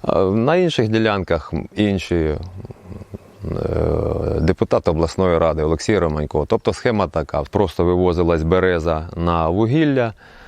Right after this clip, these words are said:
сосна, можливо, на дрова. Ну, це поліція повинна встановлювати. Є, є такі ділянки, я прямо зараз можу показати, які ще, е, е, до початку, до початку масштабного вторгнення, по, по ходу,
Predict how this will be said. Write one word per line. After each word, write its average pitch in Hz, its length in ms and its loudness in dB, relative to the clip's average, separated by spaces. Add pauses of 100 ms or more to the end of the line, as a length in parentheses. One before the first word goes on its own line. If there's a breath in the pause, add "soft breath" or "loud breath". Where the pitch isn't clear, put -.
(200 loud breath)
сосна, 98 440 0
можливо, 87 460 2
на 95 120 2
дрова. 104 640 0
Ну, 95 180 -4
це - 160 0
поліція 95 420 0
повинна 80 320 0
встановлювати. 78 800 0
Є, 85 200 2
є 98 160 2
такі 80 240 -2
ділянки, 98 440 2
я 78 100 2
прямо 80 280 0
зараз 90 260 2
можу 80 240 -2
показати, 78 540 0
які 90 220 0
ще, 92 320 0 (480 loud breath)
е, - 80 0
е, 85 380 2 (1400)
до 90 360 2
початку, 87 640 -2 (1800 loud breath)
до 87 140 2
початку 95 400 0
масштабного 92 500 0
вторгнення, 76 480 -2
по, 76 200 -4 (120)
по - 80 -2
ходу, 76 460 -2